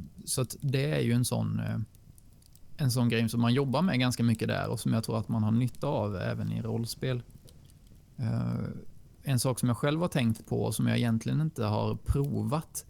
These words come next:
men som jag är väldigt sugen på att prova, är att den spelaren som, eh,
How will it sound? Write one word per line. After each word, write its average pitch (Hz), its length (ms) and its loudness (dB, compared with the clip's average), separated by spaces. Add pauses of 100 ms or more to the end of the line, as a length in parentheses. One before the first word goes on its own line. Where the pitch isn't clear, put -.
(260)
men 123 140 4
som 123 140 2
jag 120 380 2 (340)
är 135 100 -4
väldigt 123 280 -2
sugen 151 360 0
på 147 100 0
att 110 80 -4
prova, 117 380 -2 (680)
är 123 260 0
att - 600 -4 (1900)
den 131 320 2
spelaren 113 840 2
som, 110 640 2 (1120)
eh, 113 500 -8